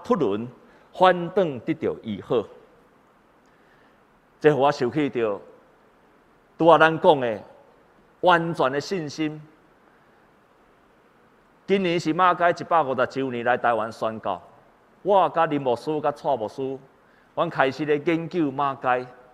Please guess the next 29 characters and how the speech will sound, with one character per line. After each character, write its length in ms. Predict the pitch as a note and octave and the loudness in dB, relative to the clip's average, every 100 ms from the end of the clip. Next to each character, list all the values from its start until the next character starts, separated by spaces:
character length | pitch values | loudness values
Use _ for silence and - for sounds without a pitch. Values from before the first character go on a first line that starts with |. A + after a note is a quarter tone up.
| _ _ _ _ | _ _ _ _
我 140 | G3+ A#3+ | -2 0
哪 320 | C4 C#4 C4+ | 2 2 0
看 260 | - G3 | 2 0
愈 160 | F#3 B3+ | 2 -2
发 160 | B3 A3+ | -2 -2
现 140 | G3 | 0
着 100 | E3+ | -2
这 160 | E3 B3+ | 0 2
个 120 | G#3 | 2
人 280 | D3+ D3+ E3 | 2 -2 -2
真 220 | F3 F3 | -4 -2
正 260 | A#3 G#3+ | 2 2
就 140 | D#3+ D3+ | 2 -2
是 180 | C3 C#3 - | -2 -4 0
完 260 | D#3 D3 | 0 0
全 180 | D3+ B2 | -2 -4
的 120 | B2+ | -2
信 260 | B2+ G3 C3+ | -4 -6 -6
心 160 | - C3+ | -8 -8
的 100 | A2+ | -8
人。 120 | D#2 D#2+ - _ _ _ _ - - | -8 -10 -20 _ _ _ _ -20 -2
有 80 | F3+ | 0
一 40 | |
届， 380 | E3 E3+ A#3 F3+ - - - - _ _ _ _ | 0 4 4 4 -2 -20 -20 -20 _ _ _ _
伊 100 | F3 | -2
传 220 | E3+ E3+ | 2 4
福 160 | F3+ G3+ | 4 2
音 300 | F#3+ F#3+ F#3+ | 2 -2 -2
到， 340 | G3 E3+ B2+ | 0 2 0